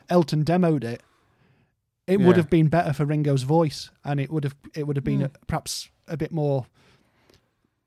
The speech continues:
Speaker 1: memorable. But let me just run down the people playing. Ringo's
Speaker 2: Yeah.
Speaker 1: playing, um, vocals, obviously, do, but doing drums with Jim Keltner. So you've got two drum kits
Speaker 2: Mm.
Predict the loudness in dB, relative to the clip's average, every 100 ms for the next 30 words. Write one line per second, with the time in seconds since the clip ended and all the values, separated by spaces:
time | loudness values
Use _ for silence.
0 | _ _ 0 2 2 0 -4 -6 _ _
1 | _ 4 6 0 0 -2 0 2 4 2
2 | 0 -2 0 0 0 2 6 6 6 4
3 | 4 2 2 0 -4 -6 -14 -14 -2 -2
4 | -2 -4 2 2 2 0 0 -2 -4 -4
5 | -2 -4 -4 -6 0 0 2 2 0 -2
6 | -2 -2 0 -2 -4 -4 -6 -4 -4 -4
7 | 0 0 2 2 2 0 -8 -8 -12 -12
8 | _ -6 -4